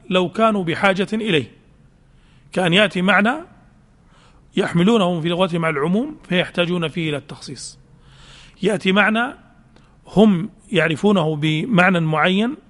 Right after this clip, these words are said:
فيأتي الرسول صلى الله عليه وسلم ويبين لهم معنى آخر هو المراد. وهذا ظاهر في سنته صلى الله عليه وسلم، لما قال مثلًا: "من المفلس فيكم؟"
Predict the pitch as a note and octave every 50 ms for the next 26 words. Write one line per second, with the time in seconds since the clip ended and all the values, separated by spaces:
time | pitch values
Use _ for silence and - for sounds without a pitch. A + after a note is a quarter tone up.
0 | _ - _ _ _ _ _ _ - - D#3+ E3 F#3+ - D#3 - F3+ E3+ F3+ D3+
1 | C#3+ C#3 B2 - F3 F3 E3+ D#3+ D#3 D3+ D#3 D#3+ D#3+ D3+ D3+ D#3 D3 D3 E3 F#3+
2 | - - - - _ _ _ _ - D#3 D#3 D#3+ D#3 D#3+ C#3+ D3+ - F#3+ E3+ D#3
3 | - - D#3+ C#3+ - F#3+ E3+ D3+ C3+ C3+ B2+ A#2 - - - - - _ - -
4 | - - - - - - - - G#3 A3+ B3 B3 A3+ G#3+ D4+ C#4+ A3+ A3+ F#3 F#3
5 | E3 - A3 G3 G#3+ A3 - - A#2 A2 - - - _ - - - - - -
6 | - - - - _ _ _ _ - - - F3+ E3+ E3 E3 D3 - G3 F#3+ F#3
7 | F3 F3 F3+ F3 F3+ E3+ - - A3 G#3+ G3 G3+ G3 G#3 G#3 G3+ G3 G#3+ B3+ A#3+
8 | B3 B3 A#3+ G#3+ G#3 D#3 D#3+ F3+ - - - E3+ D3+ - - G#3+ C#4+